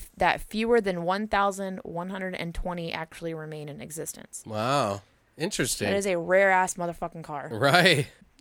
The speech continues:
Speaker 1: Last but not least, one fun little fact that I had that I had to mention 'cause I thought it was cute. So the house's computer control panel that's in the kitchen during the scene where Alex gives the strawberries to the cook,
Speaker 2: Right.
Speaker 1: it's actually labeled Gutosort, G U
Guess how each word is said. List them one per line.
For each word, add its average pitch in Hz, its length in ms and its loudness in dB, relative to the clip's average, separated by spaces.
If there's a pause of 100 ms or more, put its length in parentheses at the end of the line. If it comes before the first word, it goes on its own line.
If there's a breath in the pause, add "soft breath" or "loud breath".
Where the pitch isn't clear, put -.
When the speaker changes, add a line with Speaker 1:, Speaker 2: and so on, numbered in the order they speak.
(120)
Speaker 1:
Last 254 300 8
but 254 100 0
not 240 180 6
least, 220 320 -2
one 202 220 -4
fun 208 280 -2
little 196 200 -4
fact 190 240 -4
that 202 100 -14
I 190 80 -2
had 180 240 -2
that 180 80 -4
I 170 60 0
had 170 200 -2
to 170 60 -6
mention 180 400 -8
'cause 180 140 -8
I 165 60 -6
thought 147 180 -4
it 127 40 -4
was - 120 -10
cute. 160 360 -8 (420 soft breath)
So - 200 -2
the 208 120 2
house's 220 360 0
computer 180 640 0 (140)
control 202 320 0
panel 180 320 0
that's 165 160 -2
in 170 80 -6
the 165 80 -6
kitchen 165 500 -6 (300)
during 180 220 -2
the 180 60 -8
scene 180 300 -6
where 175 140 -2
Alex 175 340 -2
gives 170 380 -4
the 156 580 -6
strawberries 190 560 -2
to - 100 -8
the 165 80 -2
cook, - 380 -8 (100)
Speaker 2:
Right. 127 380 4 (240)
Speaker 1:
it's 196 260 -2
actually 214 440 2
labeled 196 460 0 (260)
Gutosort, 277 760 -4 (380)
G 208 320 0
U 220 360 0